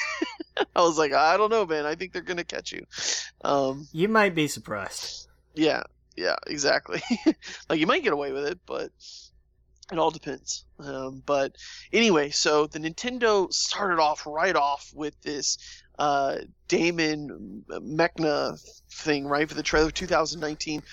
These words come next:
Speaker 1: What did you think of it?
Speaker 2: I, I don't know what that was.
Speaker 1: It looked amazing.
Speaker 2: It did, but I don't know
Speaker 1: Yeah.
Speaker 2: what that <laughs> was.
Speaker 1: I loved it. I loved the energy. I loved what I was seeing.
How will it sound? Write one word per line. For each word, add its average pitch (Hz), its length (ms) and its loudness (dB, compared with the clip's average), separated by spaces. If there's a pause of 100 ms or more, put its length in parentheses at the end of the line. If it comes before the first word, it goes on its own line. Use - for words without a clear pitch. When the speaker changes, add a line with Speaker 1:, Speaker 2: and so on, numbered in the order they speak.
(140)
Speaker 1:
What 170 120 2
did 190 60 -2
you 185 60 -2
think 196 140 -4
of 147 100 -8
it? - 140 -8 (240)
Speaker 2:
I, 135 480 0
I - 160 2 (120)
don't 180 240 2
know 156 80 2
what 143 240 -2
that 139 180 0
was. 123 640 -6 (300)
Speaker 1:
It 156 160 0
looked 139 220 -4
amazing. 139 480 2
Speaker 2:
It - 80 -14
did, 147 440 6 (140)
but 135 140 2
I 135 100 4
don't 151 180 2
know 147 120 2
Speaker 1:
Yeah. 139 80 4
Speaker 2:
what 135 100 -2
that 135 200 2
<laughs> 143 60 0
was. - 840 -6
Speaker 1:
I 156 120 6
loved 165 280 4
it. 160 80 0
I 139 40 0
loved 165 200 2
the 147 140 0
energy. 185 380 0
I - 60 -4
loved 156 220 0
what 151 140 0
I 135 40 4
was 123 140 -2
seeing. 196 440 0